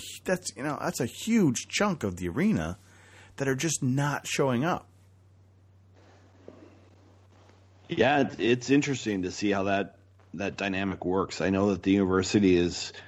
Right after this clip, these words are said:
Speaker 2: gonna have a mobile ticket partner for next year, and that's gonna allow people to transfer their seats, uh,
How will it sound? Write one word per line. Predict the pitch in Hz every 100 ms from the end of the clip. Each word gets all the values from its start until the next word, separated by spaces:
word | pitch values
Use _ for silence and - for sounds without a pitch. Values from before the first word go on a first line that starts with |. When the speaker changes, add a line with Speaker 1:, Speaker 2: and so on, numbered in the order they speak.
| -
Speaker 2:
gonna | - 95
have | 92 95
a | 95
mobile | 92 92 98 98
ticket | - 98 98
partner | - 95 101
for | - 95
next | 92 - -
year, | 95 101
and | 101
that's | 87 85
gonna | - - 98
allow | 92 87 85 90 92
people | - 95 90
to | 87
transfer | - 90 87 -
their | 90 87
seats, | - 90 101 - - - - - - -
uh, | 73 64 62